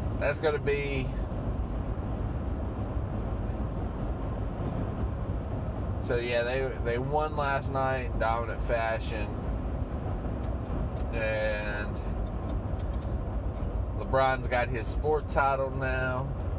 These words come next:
And his fourth Finals M V P, and he has four M V Ps.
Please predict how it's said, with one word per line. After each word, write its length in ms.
And 560
his 360
fourth 380
Finals 380
M 160
V 160
P, 300
and 100
he 80
has 180
four 260
M 200
V 160
Ps. 520